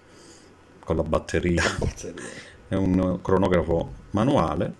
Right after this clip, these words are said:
Speaker 1: monta un meccanismo Valjoux settantasette cinquanta.
Speaker 2: E allora non è manuale, è automatico.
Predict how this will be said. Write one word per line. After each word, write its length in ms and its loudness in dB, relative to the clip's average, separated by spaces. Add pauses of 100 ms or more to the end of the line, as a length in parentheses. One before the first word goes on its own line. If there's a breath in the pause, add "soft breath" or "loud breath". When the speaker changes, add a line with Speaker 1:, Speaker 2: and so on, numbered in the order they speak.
(100)
Speaker 1:
monta 600 0
un 200 0
meccanismo 760 0
Valjoux 540 0
settantasette 840 -2
cinquanta. 680 0
Speaker 2:
E 60 4
allora 240 10
non 160 8
è 40 8
manuale, 600 4
è 80 -6
automatico. 680 4